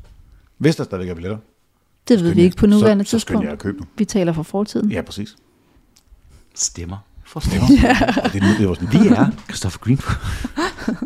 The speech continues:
Speaker 1: Præcis. Og ellers så, jamen, alt det sædvanlige, ikke?
Speaker 3: Ja, alt det sædvanlige.
Speaker 1: Facebook, Instagram.
Speaker 3: Lyt til os, lyt til Cleo.
Speaker 1: Ja.
Speaker 2: Ja.
Speaker 3: Send os nogle pæne hilsner, snak med os.
Speaker 1: Og,
Speaker 2: Kom og
Speaker 1: øh, vi
Speaker 2: giv
Speaker 1: har
Speaker 2: os et kram, når vi skal ud.
Speaker 3: Yeah,
Speaker 1: Ja.
Speaker 3: we
Speaker 1: Og
Speaker 3: love
Speaker 1: vi har jo,
Speaker 3: you.
Speaker 1: vi har jo truet med, at, jamen, altså,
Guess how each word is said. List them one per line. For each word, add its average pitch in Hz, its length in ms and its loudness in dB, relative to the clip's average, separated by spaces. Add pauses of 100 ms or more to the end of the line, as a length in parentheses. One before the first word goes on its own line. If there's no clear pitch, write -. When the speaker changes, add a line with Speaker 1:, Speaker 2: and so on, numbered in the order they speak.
(840)
Speaker 1:
Præcis. 131 340 -8 (800)
Og 147 100 2
ellers 160 200 6
så, 139 280 4
jamen, 107 240 4
alt 92 200 -4
det 90 80 -12
sædvanlige, 87 380 -6
ikke? 117 160 0
Speaker 3:
Ja, 95 60 -6
alt 95 260 -6
det 80 80 -16
sædvanlige. 80 340 -18
Speaker 1:
Facebook, 143 600 2
Instagram. 123 600 2
Speaker 3:
Lyt 117 200 2
til 117 180 -4
os, 113 160 -4
lyt 120 100 0
til - 200 -8
Cleo. 117 360 -4 (340)
Speaker 1:
Ja. 185 120 -2
Speaker 2:
Ja. 175 80 4
Speaker 3:
Send 127 180 0
os 117 100 -4
nogle 117 120 -4
pæne 123 220 -4
hilsner, 113 400 -8
snak 117 340 -8
med 113 100 -8
os. - 280 -14 (340)
Speaker 1:
Og, - 120 2
Speaker 2:
Kom - 40 6
og 226 60 6
Speaker 1:
øh, 226 60 6
vi 233 60 4
Speaker 2:
giv 240 120 4
Speaker 1:
har 226 80 6
Speaker 2:
os - 100 -4
et 220 100 2
kram, - 320 -2
når 220 120 4
vi 202 120 4
skal 196 200 0
ud. 233 220 6 (140)
Speaker 3:
Yeah, 147 120 2
Speaker 1:
Ja. 151 300 4
Speaker 3:
we 127 60 -2 (260)
Speaker 1:
Og 143 60 -2
Speaker 3:
love 117 120 4
Speaker 1:
vi 127 40 8
har 135 100 8
jo, 135 100 6
Speaker 3:
you. 143 140 -4
Speaker 1:
vi 143 120 4
har 139 80 8
jo 135 80 6
truet 180 320 4
med, 147 200 4
at, 120 180 0
jamen, 110 160 2
altså, 104 300 0